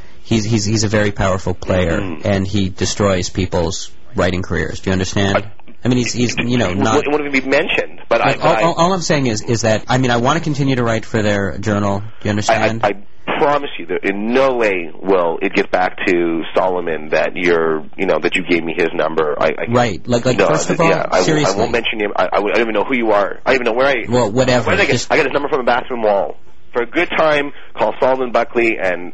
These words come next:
Speaker 2: and there it was. And I recognize his name from the Regina Quarterly.
Speaker 1: Okay, fine. Look, just don't connect me back into your crazy
Speaker 2: I
Speaker 1: scheme. Do you
Speaker 2: promise I won't.
Speaker 1: understand?
Speaker 2: I'll be sure to, you know, and I'm just gonna, I'm gonna just charm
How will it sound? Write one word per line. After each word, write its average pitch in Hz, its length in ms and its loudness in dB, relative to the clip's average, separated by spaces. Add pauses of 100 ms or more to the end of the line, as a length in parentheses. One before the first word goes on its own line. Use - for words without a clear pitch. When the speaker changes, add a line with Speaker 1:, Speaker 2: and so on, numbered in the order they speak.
Speaker 2:
and 85 260 0
there 90 140 2
it 80 60 -2
was. 85 140 2
And 95 80 0
I 95 40 4
recognize 104 380 0
his 95 100 -6
name 131 380 2 (280)
from 98 140 0
the 90 80 2
Regina 107 300 2
Quarterly. 135 560 2
Speaker 1:
Okay, 101 140 2
fine. 98 360 0
Look, 123 200 2
just - 260 0
don't 160 280 0
connect 131 300 0
me 113 160 2
back 98 300 0
into 98 200 -4
your 95 120 -2
crazy 92 360 -2
Speaker 2:
I 92 60 2
Speaker 1:
scheme. 107 320 0
Do 87 80 -2
you 90 60 4
Speaker 2:
promise 95 140 0
I 92 120 0
won't. 98 80 2
Speaker 1:
understand? 101 180 -2 (120)
Speaker 2:
I'll 113 280 4
be 120 120 -2 (120)
sure 143 200 4
to, 113 200 0
you - 60 -6
know, 110 180 2
and 120 120 0
I'm 160 100 2
just 180 160 -6
gonna, 107 260 2
I'm 127 120 0
gonna 120 160 2
just - 200 -8
charm 113 540 0